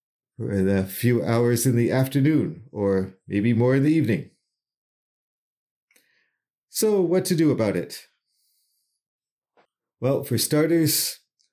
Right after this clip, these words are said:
I would say an alarm clock should never be used to wake you up every day. Sure, on rare occasions when you have to catch a flight or something like that,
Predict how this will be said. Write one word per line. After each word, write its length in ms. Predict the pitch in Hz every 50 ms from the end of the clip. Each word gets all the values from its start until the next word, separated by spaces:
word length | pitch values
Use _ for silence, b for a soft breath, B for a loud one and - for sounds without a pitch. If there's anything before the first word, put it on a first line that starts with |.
| _ -
I 120 | - 113 113
would 180 | 117 120 117
say 200 | - - 123 113
an 80 | 107 101
alarm 360 | 98 98 110 131 143 139 135
clock 300 | 135 135 123 123 127 -
should 200 | - - - 117
never 300 | 117 123 147 156 143 139
be 160 | 131 131 120
used 480 | 113 110 110 113 113 110 107 - - - _ _ _ _ _ _
to 140 | - 131 123
wake 340 | 104 117 120 123 120 - 127
you 140 | 117 101 101
up 260 | 101 101 - - _ _ _ _ _ _ _ -
every 280 | 98 85 95 98 90
day. 320 | 90 90 82 73 - - _ _ _ - _ _ _ - _ _ _ _ _ _ _ _ _ _ _ _ _ _ _ _ _ _ _ _ _ _ _ _ _
Sure, 300 | - - 277 240 156 127
on 120 | 156 151
rare 220 | 120 131 151 156 156
occasions 720 | 147 - 135 135 131 120 - 143 131 123 - - - 113
when 140 | 107 104 104
you 80 | 101 104
have 160 | 117 117 -
to 100 | - 110
catch 320 | - - 120 117 113 -
a 80 | 117 104
flight 460 | - - 117 110 110 107 - - - _ _ _ _ _ _ _ _ _ _ _ _ _ _ _ _ _ _ _ _ _ -
or 100 | 104 98
something 320 | - - 123 101 - 123 110
like 220 | 110 113 110 -
that, 380 | 110 104 104 107 - - -